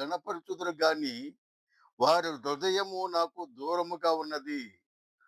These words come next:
మనుషులు కల్పించు పద్ధతులు, దైవోపదేశములను బోధించుచు వారు నన్ను వ్యర్థముగా ఆరాధించుచున్నారు" అని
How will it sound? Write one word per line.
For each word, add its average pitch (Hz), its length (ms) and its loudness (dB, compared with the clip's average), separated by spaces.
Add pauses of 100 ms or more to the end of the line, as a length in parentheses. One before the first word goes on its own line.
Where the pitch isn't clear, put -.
(960)
మనుషులు 208 480 2
కల్పించు 196 560 -6
పద్ధతులు, 170 920 -4
దైవోపదేశములను 160 1160 -2
బోధించుచు 147 1080 -4 (720)
వారు 165 300 8
నన్ను 165 320 -6
వ్యర్థముగా 175 1040 0
ఆరాధించుచున్నారు" 151 1300 0
అని 143 520 -4